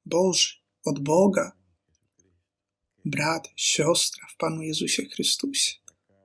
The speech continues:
Jak pięknie to podkreślić, szanować te osoby. Tam jest Pan Bóg. Będę mieszkał w nich,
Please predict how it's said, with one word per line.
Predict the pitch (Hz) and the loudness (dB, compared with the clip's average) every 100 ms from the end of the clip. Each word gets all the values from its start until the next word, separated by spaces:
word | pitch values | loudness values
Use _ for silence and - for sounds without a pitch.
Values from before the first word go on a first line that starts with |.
| 98 95 95 92 92 _ _ _ _ _ _ _ _ _ _ - | _ _ _ _ _ _ _ _ _ _ _ _ _ _ _ -8
Jak | 165 160 | -8 -2
pięknie | - 196 214 - 202 | 8 10 10 8 4
to | 190 | 2
podkreślić, | 196 - - - 175 190 - - - - - - | 0 -4 -4 -2 2 4 4 2 -2 -8 -12 -8
szanować | - - 147 156 208 208 202 - | -4 0 2 4 6 6 4 4
te | 175 | 4
osoby. | 165 - 170 160 156 _ _ _ _ _ - | 4 4 4 2 0 _ _ _ _ _ -6
Tam | 151 170 170 | -2 -2 -4
jest | 170 - - | -4 -2 0
Pan | 180 170 156 | 0 0 -4
Bóg. | - _ _ 120 139 143 139 123 123 _ _ _ _ _ _ _ _ _ _ _ _ 101 104 104 101 104 120 127 127 _ _ 95 98 _ - - | -8 _ _ _ _ _ _ _ _ _ _ _ _ _ _ _ _ _ _ _ _ _ _ _ _ _ _ _ _ _ _ _ _ _ -10 -6
Będę | 156 160 185 220 208 202 175 | 4 10 12 12 12 10 6
mieszkał | 175 226 233 - - 226 226 | 8 10 8 6 8 8 8
w | 208 | 10
nich, | 233 240 240 233 - | 12 12 10 2 -14